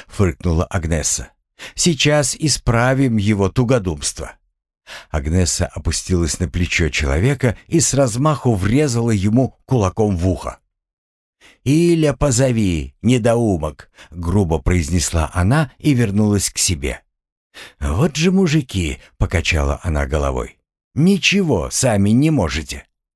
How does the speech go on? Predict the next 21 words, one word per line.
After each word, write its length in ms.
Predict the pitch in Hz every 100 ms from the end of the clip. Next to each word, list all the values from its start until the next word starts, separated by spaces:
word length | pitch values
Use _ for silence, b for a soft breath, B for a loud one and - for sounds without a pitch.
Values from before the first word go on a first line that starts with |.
| _ _ _ _ _ _ _
Козьма, 580 | - 87 85 170 185 - _ _ _ B B
Артём 400 | - 76 107 101
вздрогнул, 640 | 92 73 113 143 120 135 110 b -
почесал 500 | 127 123 - 139 127
ухо, 580 | - 165 143 139 127 b -
опустил 600 | 113 123 101 - 127 104
глаза 380 | 98 92 107
на 140 | 110 101
денщика. 760 | 90 104 92 - 98 85 69 - _ _ _ _ B B B
"Ты 340 | 156 165 156 -
знаешь, 480 | 82 120 208 214 101
где 320 | 107 147 147
домовой? 600 | 131 139 104 76 67 - _ _ _ _ -
Он 220 | 104 135
после 380 | 143 139 - 135
той 220 | 135 131
ночи, 320 | 143 165 117
когда 320 | - 113 117
ему 320 | 120 107 120
бабы 420 | 107 101 95 90 90
приснились, 680 | 117 95 151 170 151 -